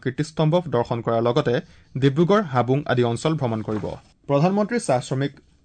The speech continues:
প্ৰোৎসাহন যোজনাৰ অধীনত ডিব্ৰুগড়ৰ টিংখাং চাহ বাগিচাত আজি এখন প্ৰাথমিক বিদ্যালয়ৰ আধাৰশিলা স্থাপন কৰা হয়। মন্ত্ৰী বিমল বৰাই এই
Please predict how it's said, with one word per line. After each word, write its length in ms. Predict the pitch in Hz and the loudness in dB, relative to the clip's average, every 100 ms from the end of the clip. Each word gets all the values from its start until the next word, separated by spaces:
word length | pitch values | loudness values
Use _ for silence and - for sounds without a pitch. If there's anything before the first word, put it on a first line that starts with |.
| - | -2
প্ৰোৎসাহন 420 | 120 - 170 190 185 | -2 2 2 2 0
যোজনাৰ 260 | 185 202 - | -2 -2 -4
অধীনত 280 | 131 123 135 - | -4 -2 -4 -2
ডিব্ৰুগড়ৰ 420 | 123 123 123 123 120 | -2 0 0 0 0
টিংখাং 320 | 143 143 185 170 | -4 -2 -4 -4
চাহ 100 | 170 | -2
বাগিচাত 360 | 170 175 165 190 120 | 0 -2 -4 -4 -4
আজি 120 | 120 | -2
এখন 180 | 117 127 123 | -2 -4 -2
প্ৰাথমিক 340 | 120 147 165 156 | -2 0 -2 -2
বিদ্যালয়ৰ 360 | 151 170 180 - | 0 0 0 -2
আধাৰশিলা 360 | 120 - 120 - | -6 -4 -4 -2
স্থাপন 260 | 135 127 107 | -4 -4 -6
কৰা 160 | 107 110 | -8 -8
হয়। 120 | - _ _ _ _ | -12 _ _ _ _
মন্ত্ৰী 240 | 127 127 131 | -2 2 2
বিমল 220 | 135 151 165 | 2 2 2
বৰাই 160 | 185 202 | 2 0
এই 60 | - | 0